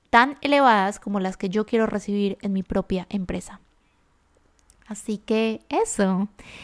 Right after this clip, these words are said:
eso les quería compartir hoy. Como les digo, siento que fue un poco messy,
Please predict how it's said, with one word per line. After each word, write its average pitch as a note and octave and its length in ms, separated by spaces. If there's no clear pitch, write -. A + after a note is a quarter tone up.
eso C4 200
les F4+ 120
quería A#3 280
compartir A3+ 560
hoy. G3 180
Como G#3 220
les G3+ 120
digo, G3+ 220
siento A#3+ 300
que A#3+ 180
fue G3+ 360
un A3+ 160
poco A3+ 520
messy, G#3+ 760